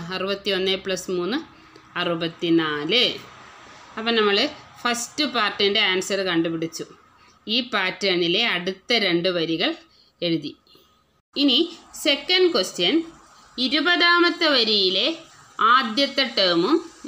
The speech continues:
ഇരുപതാമത്തെ വരിയിലെ അവസാനത്തെ ടേമും കണ്ടുപിടിക്കുക. ഈ പാറ്റേണിലെ സംഖ്യാക്രമത്തിലെ ഓരോ വരിയിലെയും അവസാന സംഖ്യകളൊന്ന് ശ്രദ്ധിച്ചേ. ഈ അവസാന സംഖ്യകൾ,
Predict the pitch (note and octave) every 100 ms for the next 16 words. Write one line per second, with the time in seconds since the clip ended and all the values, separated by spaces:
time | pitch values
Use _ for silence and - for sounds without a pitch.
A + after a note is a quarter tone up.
0 | A#3 C4 C#4+ C#4 D4+ D#4 D4+ C#4+ A#3 G#3
1 | G3 G#3+ A3+ A3+ C4+ D4 C#4 B3+ A3 G#3
2 | - F3 F3+ D4+ B3 F#3 D#3+ D#3 D3 E3
3 | F3+ A#3 D#3 - - - - - _ _
4 | _ _ - C4+ C#4 - A3+ G#3+ G#3+ A3
5 | G3+ F#3+ E3+ - - - A#3+ A#3 A3 B3
6 | B3 A#3 G#3 F#3 F3 F3+ E3+ D#3+ - G#3
7 | A#3+ C4 C4+ C4 C4+ A3+ F#3+ G3+ F#3+ F3+
8 | E3+ B3+ - - - - G#3 A3 B3+ C4
9 | C#4+ C4+ C4 C4 B3+ G3+ G3 G3 F#3+ F#3
10 | F#3+ F#3+ F3 E3 F3 E3+ E3 E3 - -
11 | - - - - - - - B3+ A#3 A3
12 | A3+ A3+ C4 A#3+ B3 A#3 G3+ F3+ F3